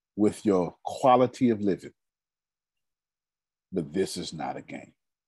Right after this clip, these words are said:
And nobody on this call, I just, it just doesn't matter. I, I refuse to believe that anybody here disagrees with me, 'cause every time you spend your money, it sure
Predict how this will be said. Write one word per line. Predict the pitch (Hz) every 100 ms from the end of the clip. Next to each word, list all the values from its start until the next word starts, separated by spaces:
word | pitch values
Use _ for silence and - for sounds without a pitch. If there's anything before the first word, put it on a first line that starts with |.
| _ _ _ _ _ _ _ _ _ _ _ _ _ _ _
And | 110 95 95
nobody | 113 139 156 143 123 117 117
on | 110
this | 98 101 -
call, | - 78 - - -
I | 90
just, | 135 135 - _ _ _ _ _ 104
it | 95
just | 131 123 - _ _
doesn't | 113 131 135
matter. | 135 127 95 90
I, | 98 87 87
I | 95
refuse | 95 - - 147 151 143
to | 139
believe | 127 113 101 92
that | 85 -
anybody | 120 123 107 110 107
here | 107
disagrees | 98 101 - 92 101 92 87 -
with | 71
me, | 80 87 _ _ _ _ _ _ _ _ _ _ _ _ _ _ _ _
'cause | - 80
every | 92 113
time | 143 123 120
you |
spend | 117 - 123
your | 123 117
money, | 117 95 80
it | 78
sure | - 104 98 104 104 104 104 101